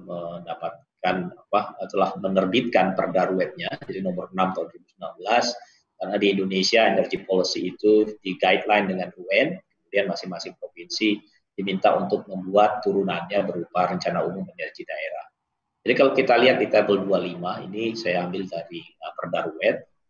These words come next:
bahwa memang kita lihat bauran energi di Jawa Timur, I B T-nya masih sangat kecil. Even sampai dua ribu enam belas yang lalu pun hanya empat koma dua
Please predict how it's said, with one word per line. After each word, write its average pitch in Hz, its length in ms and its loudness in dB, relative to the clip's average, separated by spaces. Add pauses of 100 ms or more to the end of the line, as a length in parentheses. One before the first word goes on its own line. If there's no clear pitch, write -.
(140)
bahwa 95 280 4
memang 147 240 2
kita 120 160 0
lihat 123 240 4
bauran 104 400 4
energi 107 400 -2
di 95 240 -4 (200)
Jawa 98 240 2
Timur, 120 440 -2 (280)
I 110 120 2
B 104 80 4
T-nya 110 280 0
masih 113 200 0
sangat 101 200 0
kecil. 90 320 -10 (400)
Even 131 240 2
sampai 107 400 2
dua 95 80 -2
ribu 92 240 -4
enam 90 160 -6
belas 92 240 -8
yang 90 120 -6
lalu 90 200 -2
pun - 200 -8
hanya 90 320 -2
empat - 240 -6
koma 90 200 -12
dua 92 120 -12